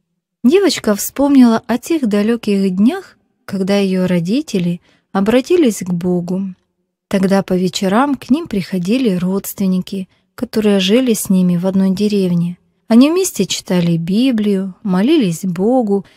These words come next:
и радовались спасению и любви Божьей. А когда к ним в село приезжали с посещением верующие,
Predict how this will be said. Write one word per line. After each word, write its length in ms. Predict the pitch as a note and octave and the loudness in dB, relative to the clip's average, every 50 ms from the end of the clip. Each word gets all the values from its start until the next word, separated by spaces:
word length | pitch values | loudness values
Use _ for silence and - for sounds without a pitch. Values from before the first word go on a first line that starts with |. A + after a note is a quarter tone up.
| - - - _ - | -20 -20 -20 _ -2
и 100 | A3 A3 | 0 0
радовались 640 | A#3 C#4 D#4+ D#4+ A#3+ G3+ F3 F3 F3 F3 E3+ - | 2 2 2 2 2 2 2 2 0 0 -2 -4
спасению 760 | - - - E3+ - - - A#3 B3 C4 A3 F3+ E3+ E3+ F3+ - | -6 -6 -4 -4 -4 -4 -2 0 2 4 4 4 2 0 -2 -4
и 100 | - G#3 | -4 -4
любви 380 | A3 A#3+ B3+ A#3+ A3 G#3 G#3 F#3 | -2 -2 -4 -4 -4 -4 -2 -2
Божьей. 640 | E3+ E3 F3 F3 F3 E3+ E3+ E3+ E3 D#3+ E3+ F3+ - _ _ _ _ _ _ - | -2 -2 -2 -2 -2 -2 -4 -4 -4 -4 -6 -8 -12 _ _ _ _ _ _ -8
А 100 | - E3 | -4 0
когда 340 | - A3 A3 A3 A3 B3+ | 2 2 4 4 4 2
к 100 | C4 - | 2 4
ним 200 | A#3 A#3 A#3 A#3 | 4 4 6 4
в 20 | A3+ | 2
село 380 | - - A3 G#3+ G#3 A3+ A3+ | 0 0 0 0 2 2 0
приезжали 640 | A3 - F#3+ G3 G3 G3 G3 F#3+ G3+ G#3+ G#3+ G#3 G3 | 0 -2 0 0 0 0 0 0 0 0 0 0 -2
с 100 | F#3 - | -4 -6
посещением 920 | - - F#3+ F3+ - - A3+ G#3+ - - - - G3+ F#3+ F3+ F3 F3 F3 E3+ | -6 -4 -4 -4 -2 -4 -4 -4 -4 -6 -4 -4 -2 0 0 0 0 0 -2
верующие, 800 | D#3+ E3+ G3+ C4 D4+ D4 B3 G#3 F#3+ F3+ - - - F3+ F3+ E3+ | -2 -2 -2 -2 -2 -2 -2 -2 -4 -4 -6 -6 -6 -6 -6 -8